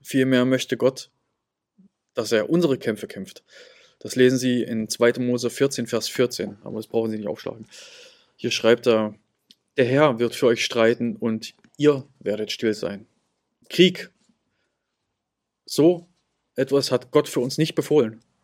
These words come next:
Standhalten kann so gesehen werden,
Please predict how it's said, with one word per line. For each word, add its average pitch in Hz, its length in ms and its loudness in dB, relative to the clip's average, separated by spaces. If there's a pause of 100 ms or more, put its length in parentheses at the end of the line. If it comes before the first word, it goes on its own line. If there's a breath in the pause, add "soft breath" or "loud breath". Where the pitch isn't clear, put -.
(1120 loud breath)
Standhalten 156 600 6
kann 139 180 -2
so 156 160 6
gesehen 156 340 4
werden, 151 340 4